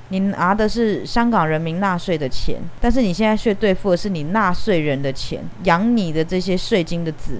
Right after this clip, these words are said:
民，你的良心过得去吗？我再问一次，香港警方，你的良心过得去吗？林郑月娥，你每天晚上睡得好觉吗？大家还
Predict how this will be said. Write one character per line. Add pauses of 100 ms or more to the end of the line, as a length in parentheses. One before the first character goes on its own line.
民， (300)
你
的
良
心
过
得
去
吗？
我
再
问
一
次，
香
港
警
方，
你
的
良
心
过
得
去
吗？ (600)
林
郑
月
娥，
你
每
天
晚
上
睡
得
好
觉
吗？
大
家
还